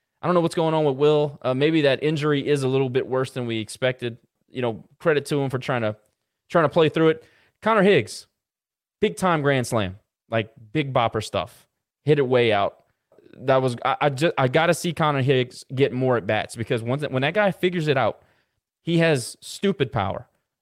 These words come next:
and he adds a, a, a element to this lineup, especially if you can insert him in the six seven slot.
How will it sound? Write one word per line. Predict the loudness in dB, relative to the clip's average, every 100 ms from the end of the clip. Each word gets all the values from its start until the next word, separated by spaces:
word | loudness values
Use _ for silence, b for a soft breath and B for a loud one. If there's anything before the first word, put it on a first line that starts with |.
| -6
and | -4
he | -2 2
adds | 2 2 0
a, | -2 -2
a, | -4 -6 -8 -10
a | -8 0
element | 2 2 0 -4
to | -4
this | -4 -4
lineup, | -2 0 0 0 -2 _ _ _
especially | -8 -4 -4 -2
if | -2
you | -2
can | -4 -4
insert | -2 -2 0
him | 0 -2
in | -2
the | -4
six | -4 -6 -2
seven | 0 0 -2
slot. | -2 0 0